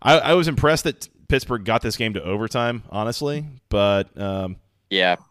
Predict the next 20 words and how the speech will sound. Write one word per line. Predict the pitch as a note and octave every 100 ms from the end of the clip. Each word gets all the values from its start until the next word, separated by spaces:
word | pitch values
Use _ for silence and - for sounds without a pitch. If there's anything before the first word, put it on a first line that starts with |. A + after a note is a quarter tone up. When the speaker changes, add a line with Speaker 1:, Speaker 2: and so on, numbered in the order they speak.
| _
Speaker 1:
you | G#2+
know, | F2+ E2+ A#2+
it, | A2 A#2+
it | B2
felt | - C#3+
like, | C3+ B2+ - - - _ _ _ _ -
it | D#3+
felt | - F3 G3
like | F3
the | D3
better | B2+ B2+
team | A#2 A#2 G2+
won | F#2+ E2 E2 -
to | G#2
me. | F2+ D2 - - - - _ _ _ _ _ _ _ _ _ _ _ _ _ _ _ _ _ _ _ _ _ _ _ _ _ _
Speaker 2:
Yeah, | A2+ A2+ F#2+
definitely. | F2+ E2+ - F2+ E2 F2+ -
Um, | - A#2 G#2+ G#2 _ _ _ _ _ _ _ _ _ _ _ _ -
I | C3
was | B2+